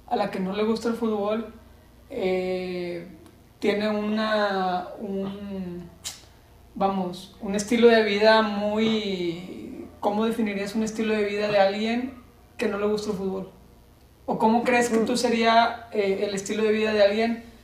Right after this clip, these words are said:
Speaker 1: Digo, obviamente, eh, yo creo que, que todos tenemos una pasión por algo. Eh, a los que nos gusta el fútbol, pues nuestro, una de nuestras pasiones, si no es que la predominante, es el fútbol. Y,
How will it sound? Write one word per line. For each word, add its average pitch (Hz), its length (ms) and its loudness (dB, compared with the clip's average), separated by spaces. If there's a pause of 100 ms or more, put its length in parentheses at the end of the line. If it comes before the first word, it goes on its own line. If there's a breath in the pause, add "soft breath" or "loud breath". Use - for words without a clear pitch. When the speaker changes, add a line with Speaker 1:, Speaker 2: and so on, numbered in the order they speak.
(180 loud breath)
Speaker 1:
Digo, 254 320 6
obviamente, 254 720 4 (160)
eh, 180 500 -4
yo 196 200 0
creo 220 240 4
que, 220 340 6
que 175 480 -2
todos 220 400 4
tenemos 196 380 -2
una 196 160 -6
pasión 190 280 -6
por 175 160 -4
algo. 185 220 0 (640 loud breath)
Eh, 175 560 0
a 196 80 2
los 196 180 -2
que 196 120 -6
nos 196 160 -2
gusta 208 240 -4
el 226 60 0
fútbol, 208 600 0
pues - 340 -8
nuestro, 175 720 -4
una 196 220 2
de 202 80 2
nuestras 190 400 -2
pasiones, 196 600 0
si - 260 -6
no 175 100 -2
es 180 140 -8
que 190 440 -2
la 180 240 2
predominante, 180 1000 -2 (100)
es 185 200 -2
el 170 100 -4
fútbol. 180 460 2 (680 loud breath)
Y, 202 760 -2